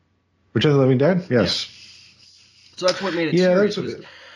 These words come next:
Speaker 2: I mean, that's what made it
Speaker 1: Solid
Speaker 2: a,
Speaker 1: film.
Speaker 2: a, a big hit, was the fact that O'Bannon came along and just totally reworked the script. And, oh, by the way, speaking of Dan O'Bannon, okay?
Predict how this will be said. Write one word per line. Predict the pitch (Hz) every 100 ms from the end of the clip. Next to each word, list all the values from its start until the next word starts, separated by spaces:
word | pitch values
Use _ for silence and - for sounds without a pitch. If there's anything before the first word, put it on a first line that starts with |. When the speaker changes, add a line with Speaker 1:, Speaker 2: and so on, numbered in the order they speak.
| - -
Speaker 2:
I |
mean, | 165
that's | 185 202
what | 180
made | 170
it | 156
Speaker 1:
Solid | - - 123 113
Speaker 2:
a, | 139
Speaker 1:
film. | 120 104
Speaker 2:
a, |
a |
big | 120 127 101
hit, | 123 208 139
was | 127
the | 127
fact | - 143 135 131
that | 123 -
O'Bannon | 127 139 160 180 143
came | 143 127
along | 120 117 113 117 117
and | 120 117 117 113
just | 110 117 - - - - - _ _ _ _ _ -
totally | 180 175 165 160 151 139 135 - - - 139
reworked | 156 160 165 160
the | 147
script. | - 151 147 117
And, | 135 131 131 -
oh, | 240
by | 147 214
the | 226
way, | 202 135
speaking | - 220 262
of | 165
Dan | 151 156 143
O'Bannon, | 120 131 120 95
okay? | 98 135